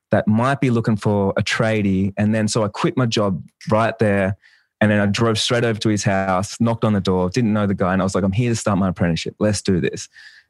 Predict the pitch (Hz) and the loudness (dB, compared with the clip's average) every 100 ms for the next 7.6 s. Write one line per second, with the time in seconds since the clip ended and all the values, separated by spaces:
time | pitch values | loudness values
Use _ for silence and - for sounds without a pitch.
0 | - 107 104 104 127 113 123 107 101 107 | -2 2 4 2 2 0 0 0 0 0
1 | 101 101 - 98 101 104 101 98 101 104 | 0 -2 -4 -2 -2 0 0 0 0 0
2 | 110 113 113 110 117 123 - 156 - - | 0 0 0 0 0 -2 -2 -4 -2 -2
3 | 139 101 98 143 156 123 113 113 139 110 | 0 0 0 0 0 0 0 0 0 0
4 | 120 117 113 107 - - 120 127 120 104 | 0 -2 0 -2 -2 -2 0 2 0 0
5 | 95 98 - - - - - - 104 104 | 0 0 -4 -12 -20 -20 -10 -2 2 2
6 | 143 175 110 104 90 123 117 98 131 139 | 2 0 0 2 2 2 0 0 0 -2
7 | - 156 160 156 147 147 | 0 0 0 0 0 -2